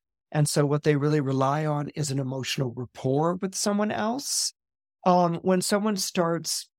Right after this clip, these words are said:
hitting them with words, like, uh, uh, telling them, you know, "Well, well, what do you feel?" And the water sign's inclination is often like, you know, "I don't know. What do you," you know, like,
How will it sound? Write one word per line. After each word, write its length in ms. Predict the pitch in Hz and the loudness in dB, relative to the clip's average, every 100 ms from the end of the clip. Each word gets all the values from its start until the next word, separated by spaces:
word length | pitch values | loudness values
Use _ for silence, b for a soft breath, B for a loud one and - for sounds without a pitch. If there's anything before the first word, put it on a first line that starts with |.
| _ | _
hitting 480 | - 151 190 190 175 | -12 0 4 4 4
them 200 | 151 151 | 2 2
with 200 | 143 135 | 2 0
words, 640 | 135 170 143 - - - | 2 2 2 -2 -6 -6
like, 300 | 135 127 120 - | -4 -4 -6 -6
uh, 360 | 135 123 117 110 _ _ _ _ | -4 -2 -4 -6 _ _ _ _
uh, 540 | 147 127 123 127 135 - - - - - 165 | 0 0 0 -2 -4 -6 -8 -8 -6 -8 -6
telling 400 | - 185 180 170 | 2 4 6 4
them, 500 | 170 156 151 147 151 | 4 4 6 4 2
you 160 | - 156 | 0 0
know, 140 | 143 | 2
"Well, 220 | 143 156 147 | 2 2 2
well, 180 | 156 156 | 2 4
what 160 | 170 | 4
do 60 | 170 | 4
you 120 | 170 | 0
feel?" 360 | 151 208 165 123 | -2 0 0 -2
And 100 | 131 | -2
the 60 | |
water 220 | 143 147 151 | 0 2 2
sign's 340 | 147 139 127 | 0 -2 -2
inclination 600 | 131 123 139 131 127 139 | -6 -6 -4 -4 -6 -6
is 120 | 135 | -4
often 340 | 131 127 139 127 | -2 -4 -4 -6
like, 200 | 120 113 _ _ _ _ _ _ _ _ _ | -6 -6 _ _ _ _ _ _ _ _ _
you 120 | - 131 | -8 -8
know, 260 | 120 120 - | -8 -14 -8
"I 100 | 135 | 0
don't 140 | 208 | 2
know. 200 | 190 131 | 4 2
What 140 | 175 160 | 0 2
do 60 | 202 | 2
you," 120 | 190 | 0
you 60 | 170 | -2
know, 280 | 175 175 170 | 0 0 2
like, 180 | 156 | 0